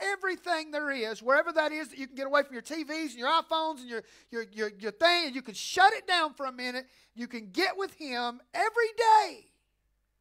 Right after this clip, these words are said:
And you can listen. He'll debrief with you. What He'll do is He'll take you over everything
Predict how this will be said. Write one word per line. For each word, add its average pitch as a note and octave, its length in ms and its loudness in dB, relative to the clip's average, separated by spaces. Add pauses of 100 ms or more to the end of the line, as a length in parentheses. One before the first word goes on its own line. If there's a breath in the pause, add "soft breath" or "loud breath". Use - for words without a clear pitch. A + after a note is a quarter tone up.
(2000)
And F3 100 -20
you F3 60 -18
can F3+ 200 -16
listen. G#3 300 -16 (2750 soft breath)
He'll F#3 160 -10
debrief F3+ 520 -14
with C#3+ 240 -16
you. B2 100 -18 (1600 soft breath)
What G#3 160 -10
He'll A3+ 140 -8
do A#3+ 220 -8
is G#3 120 -8
He'll G#3 140 -10
take A3+ 320 -6
you A3+ 100 -4
over G#3 240 -4
everything A3 640 -6